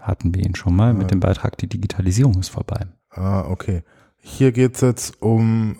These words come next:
Speaker 2: ähm, seinen Blog,
Speaker 1: Mhm.
Speaker 2: Schule Social Media.
Speaker 1: Mhm.
Speaker 2: Der Beitrag heißt Medienkompetenz in der digitalen Transformation vom einunddreißigsten Mai zweitausendneunzehn.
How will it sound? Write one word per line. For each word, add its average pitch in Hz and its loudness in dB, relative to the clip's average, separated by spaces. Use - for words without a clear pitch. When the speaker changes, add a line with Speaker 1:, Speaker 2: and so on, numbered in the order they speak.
Speaker 2:
ähm, 101 0
seinen 95 -2
Blog, 135 -4
Speaker 1:
Mhm. 87 4
Speaker 2:
Schule 113 4
Social 107 0
Media. 117 0
Speaker 1:
Mhm. 87 4
Speaker 2:
Der 104 4
Beitrag 107 0
heißt 110 2
Medienkompetenz 113 2
in 101 0
der 98 4
digitalen 101 2
Transformation 101 2
vom 95 -2
einunddreißigsten 98 0
Mai 101 2
zweitausendneunzehn. 90 0